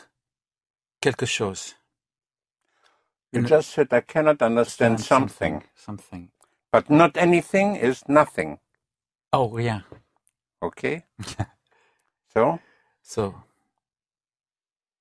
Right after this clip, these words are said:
Speaker 1: Je ne peux rien
Speaker 2: Right.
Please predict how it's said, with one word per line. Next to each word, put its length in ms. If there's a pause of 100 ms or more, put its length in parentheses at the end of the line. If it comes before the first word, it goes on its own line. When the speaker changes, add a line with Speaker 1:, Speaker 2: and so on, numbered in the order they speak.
(180)
Speaker 1:
Je 160
ne 60
peux 200
rien 420 (1080)
Speaker 2:
Right. 340